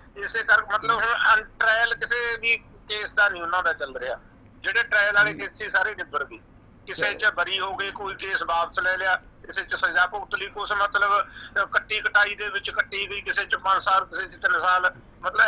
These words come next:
ਇਸ ਤਰ੍ਹਾਂ ਹੁੰਦਾ ਹੈ। ਇਹ ਉਹ ਸਾਰਾ ਕੰਮ ਨਿਬੜ ਗਿਆ ਤੇ ਹੁਣ ਤਾਂ ਮਤਲਬ ਜੇਲ੍ਹ ਮੈਨੂਅਲ ਦੇ ਹਿਸਾਬ ਨਾਲ ਜੱਜ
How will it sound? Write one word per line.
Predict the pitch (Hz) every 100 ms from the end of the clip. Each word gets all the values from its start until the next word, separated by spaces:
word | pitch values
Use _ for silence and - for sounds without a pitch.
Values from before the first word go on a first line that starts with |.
| 208
ਇਸ | -
ਤਰ੍ਹਾਂ | 220 214 180
ਹੁੰਦਾ | 165 185
ਹੈ। | 208
ਇਹ | 214
ਉਹ | 233 233 233
ਸਾਰਾ | 220 220 233
ਕੰਮ | 226 202
ਨਿਬੜ | 185 196
ਗਿਆ | 208 233 220 - - - -
ਤੇ | 220
ਹੁਣ | 220 190 202
ਤਾਂ | - 220
ਮਤਲਬ | 214 220 220 220 220 -
ਜੇਲ੍ਹ | 175 214 233 240 226
ਮੈਨੂਅਲ | 208 208 208 214 226
ਦੇ | 220
ਹਿਸਾਬ | 214 233 208
ਨਾਲ | 202 202 196 - - -
ਜੱਜ | 196 196 214